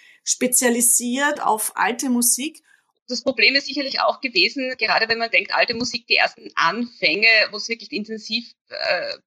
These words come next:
Speaker 2: begonnen hat mit alter Musikbewegung, ist doch knapp nach neunzehnhundertfünfundvierzig gewesen. Es gibt natürlich Anfänge schon, ähm, mit achtzehnhundertachtzig herum, also Guido Adler und sein ganzer Kreis um ihn herum und Johannes Brahms, darf man nicht vergessen natürlich,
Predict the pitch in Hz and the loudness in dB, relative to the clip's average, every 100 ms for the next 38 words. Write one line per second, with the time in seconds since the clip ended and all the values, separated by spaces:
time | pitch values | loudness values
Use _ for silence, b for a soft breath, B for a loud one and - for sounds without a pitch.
0 | _ _ - 220 160 214 220 220 - 220 | _ _ -4 0 2 2 0 -2 0 0
1 | 214 220 220 - 226 170 226 220 214 214 | 0 -8 -10 -10 -4 -4 -4 -8 -6 -10
2 | 214 - 170 160 196 190 190 196 151 202 | -10 -4 -4 -2 -2 0 0 -4 -12 -14
3 | 196 208 196 107 220 202 208 - 180 165 | -14 -18 -16 -8 -6 -6 -8 -6 -2 -2
4 | 220 214 - 247 233 202 208 - 139 208 | -2 -10 -6 -6 -2 -2 0 0 0 0
5 | - 190 208 214 B B B B B - | 0 2 4 2 B B B B B 2
6 | 190 190 220 214 190 190 190 202 202 214 | 6 6 6 4 6 6 6 2 -2 -2
7 | - - 202 143 - - 226 - - - | -2 -6 0 2 0 -2 2 2 0 0
8 | 214 202 202 196 196 233 151 180 202 - | -2 2 0 0 0 -2 0 -2 -4 -6
9 | 196 - 98 165 196 196 185 190 196 190 | -2 2 4 2 4 2 0 -2 -2 0
10 | 175 165 - 180 160 - - 196 196 196 | -2 -4 -2 0 -2 -2 0 0 -2 -6
11 | 190 180 185 202 165 156 156 - 160 139 | -6 -6 -6 -8 -4 0 0 -2 0 2
12 | 165 196 196 175 165 - - 165 - 190 | 2 0 -10 -10 -10 -6 -4 -4 -8 -10
13 | 185 185 196 | -2 -2 -2